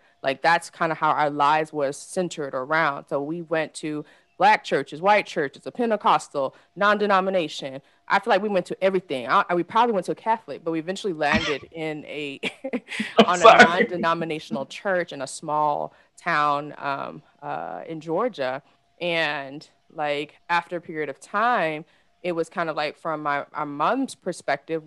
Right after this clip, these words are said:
Speaker 1: our only friends could be of the church. So if
Speaker 2: Mm-hmm.
Speaker 1: I wanted to have community,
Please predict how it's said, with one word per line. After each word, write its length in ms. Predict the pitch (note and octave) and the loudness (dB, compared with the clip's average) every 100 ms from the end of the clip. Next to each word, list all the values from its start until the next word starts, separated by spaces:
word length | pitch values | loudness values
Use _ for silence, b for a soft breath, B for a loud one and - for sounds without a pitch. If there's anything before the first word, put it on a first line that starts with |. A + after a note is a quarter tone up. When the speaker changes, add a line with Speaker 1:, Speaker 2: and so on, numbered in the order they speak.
| - D3+ | -6 0
Speaker 1:
our 200 | D#3 - | 0 0
only 300 | F3 F#3+ F3 | -4 -2 -4
friends 360 | - F#3+ F3 F3 | -4 -4 -4 -6
could 240 | F3+ C#3+ | -10 -8
be 220 | E3 D#3 | -8 -8
of 220 | - C#3+ D3+ | -8 -10 -10
the 80 | |
church. 500 | - E4 F#4 - - - _ | -6 -2 -2 -6 -20 -20 _
So 60 | E3+ | 0
if 100 | F3 | 2
Speaker 2:
Mm-hmm. 140 | D#3+ E3 | 2 2
Speaker 1:
I 80 | |
wanted 320 | E3+ G#3 C4 A#3 | 2 2 2 0
to 80 | A3 | 0
have 200 | F#3 - | 0 -2
community, 600 | D#3 F3+ A3 D3 C#3 | -10 -4 -2 -4 -6